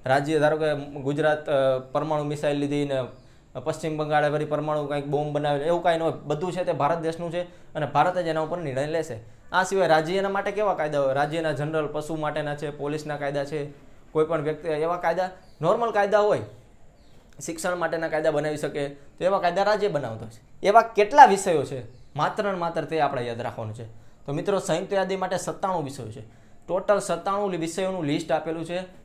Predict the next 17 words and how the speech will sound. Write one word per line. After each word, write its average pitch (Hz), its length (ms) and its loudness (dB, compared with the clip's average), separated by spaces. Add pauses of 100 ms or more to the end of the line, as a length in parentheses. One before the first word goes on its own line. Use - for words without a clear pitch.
જેની 160 240 -2
અંદર 175 160 0
સંસદ 165 400 -4
કાયદો 139 220 2
બનાવે 127 340 -4
છે. 104 140 -14 (1200)
છાસઠ 185 360 2
વિષયોનું 196 500 0
લિસ્ટ 170 220 -2
છે 185 140 -4
કે 160 120 0
જેની 160 280 -2
અંદર 170 260 0
રાજ્ય 135 320 0
કાયદો 127 240 -2
બનાવે 110 380 -12
છે. - 120 -20